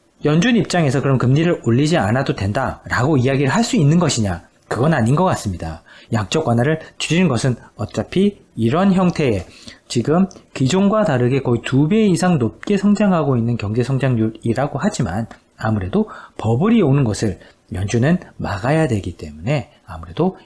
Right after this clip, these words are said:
연준의 액션은 이러한 경제 성장률의 패턴과 인플레이션을 동시에 고려해서 이루어질 가능성이 높습니다. 따라서 저희는 이런 미국과 주식시장의 강력하게 다른 경기 모멘텀이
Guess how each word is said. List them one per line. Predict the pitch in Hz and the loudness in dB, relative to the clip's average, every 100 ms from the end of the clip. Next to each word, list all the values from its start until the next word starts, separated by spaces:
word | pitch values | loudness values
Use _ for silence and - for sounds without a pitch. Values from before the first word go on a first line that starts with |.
| - | -6
연준의 | 104 98 139 151 | -4 -2 -2 -2
액션은 | 113 - - 180 113 95 - - | -4 -4 0 2 2 -2 -10 -10
이러한 | 107 113 147 180 - - - | -4 0 0 -2 -6 -20 -8
경제 | 110 117 143 | -2 0 0
성장률의 | 143 135 135 123 117 | 0 0 0 0 -2
패턴과 | - - 151 - - _ _ | -4 -2 -4 -4 -10 _ _
인플레이션을 | - 110 120 110 98 107 151 190 - - | -10 -4 0 0 0 -2 -2 -4 -8 -10
동시에 | 95 107 196 175 | -6 -2 -2 -2
고려해서 | 107 104 92 123 - | -2 -2 -2 -4 -4
이루어질 | 113 107 104 123 | -2 -2 0 -2
가능성이 | 95 92 107 95 | -4 -6 -8 -6
높습니다. | 101 - 127 85 73 95 - _ _ _ - _ - | -6 -4 -4 -4 -10 -16 -20 _ _ _ -20 _ -10
따라서 | - 90 | -8 -4
저희는 | 117 110 123 147 147 - - _ - | -2 0 2 2 0 -6 -18 _ -6
이런 | 120 143 165 - - _ 123 | -2 0 -2 -4 -20 _ -4
미국과 | 147 208 - 101 - | 0 0 0 -4 -4
주식시장의 | - 185 190 175 170 170 - - _ _ - | -2 -2 0 2 2 0 -6 -20 _ _ -8
강력하게 | 117 143 196 202 202 151 | -2 2 0 0 0 0
다른 | 110 113 98 - _ _ | 0 -2 -4 -8 _ _
경기 | - 117 147 | -2 0 2
모멘텀이 | 170 120 107 98 95 165 180 | 2 2 0 -2 -2 -2 -2